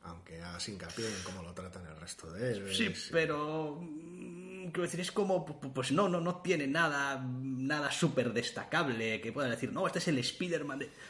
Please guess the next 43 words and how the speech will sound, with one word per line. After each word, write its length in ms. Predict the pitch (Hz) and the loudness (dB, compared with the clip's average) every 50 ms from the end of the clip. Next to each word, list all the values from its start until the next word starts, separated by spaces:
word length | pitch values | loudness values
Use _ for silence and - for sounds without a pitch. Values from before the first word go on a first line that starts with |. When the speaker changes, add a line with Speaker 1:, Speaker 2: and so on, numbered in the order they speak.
| - - - | -16 -12 -8
Speaker 2:
no. 500 | - - - 175 175 190 220 277 254 269 262 - - - - - - - - - - - - - - | -6 -6 -4 0 4 8 10 10 10 10 8 2 -4 -6 -10 -12 -16 -20 -20 -20 -20 -20 -20 -10 -2
Quiero 160 | 127 135 127 127 | 2 6 6 8
decir, 20 | |
es 100 | 139 151 | 8 10
el 60 | 175 | 10
Spider-Man 380 | 175 170 - 214 202 190 202 196 | 8 8 8 8 8 8 8 6
que 100 | - 165 | 6 6
podrás 420 | - 143 143 160 190 202 - - | 6 6 8 8 6 6 6 8
ir 140 | 165 175 175 | 8 8 10
moldeando 560 | 170 165 160 156 143 151 165 185 185 170 180 | 12 12 12 12 12 10 10 10 8 8 8
número 340 | 156 156 165 170 165 160 147 | 8 8 8 8 8 8 8
a 60 | 147 | 6
número 420 | 156 165 180 170 165 170 180 202 202 | 8 8 8 8 8 8 8 8 6
Speaker 1:
Sí. 200 | - - - 131 | 6 4 6 6
Speaker 2:
de 80 | 127 | 6
acuerdo 300 | 120 - 151 156 160 175 | 6 8 6 8 8 8
a 20 | 175 | 6
lo 100 | 160 131 | 6 6
que 100 | 131 120 | 4 4
quieras. 480 | 127 139 135 117 95 - - - - - - - | 4 4 4 4 2 -2 -4 -8 -12 -14 -8 0
Speaker 1:
Es 100 | - - | 2 4
sorprendente 720 | - 170 160 147 - 135 135 131 139 143 139 131 135 117 | 4 4 4 2 2 0 0 2 0 0 0 0 2 2
que 100 | 117 107 | 2 2
tenga 480 | - 123 120 120 117 117 117 110 110 | 2 0 0 0 -2 -4 -4 -4 -4
el 120 | 104 101 - | -4 -4 -4
T 120 | - 104 | -2 -2
V 160 | 98 95 92 | -2 -2 -4
O 120 | 87 85 85 | -6 -6 -6
tantos, 1040 | 95 110 113 107 107 - - 113 113 107 101 101 98 95 - - - - - - - | -6 -6 -6 -6 -6 -4 -4 -2 -2 -2 -2 -4 -4 -4 -6 -6 -6 -8 -8 -8 -6
tantos 400 | 113 110 110 107 - 110 - 110 | -6 -6 -4 -4 -4 -4 -2 -2
insertos 680 | 95 87 85 - - 110 95 - - 107 113 120 - | -4 -4 -2 -2 -2 -2 -2 -4 -6 -6 -6 -6 -6
de, 140 | - 85 80 | -8 -10 -10
"Mira, 300 | 82 95 113 - - - - | -8 -8 -8 -8 -8 -10 -12
estos 300 | - - - - 80 - | -14 -14 -14 -12 -14 -10
son 180 | - 87 82 | -10 -10 -10
estos 240 | - - - - - | -10 -12 -14 -14 -14
secundarios 600 | - 85 82 - 82 85 92 98 - - - - | -14 -14 -14 -12 -10 -8 -8 -8 -8 -10 -12 -14
que 100 | - - | -14 -14
te 100 | - - | -16 -16
voy 120 | - - - | -16 -14 -12
a 20 | |
explicar 420 | - - - - - - - - - | -12 -14 -14 -14 -18 -16 -16 -16 -16
ahora, 280 | - - - 90 - | -16 -16 -16 -16 -18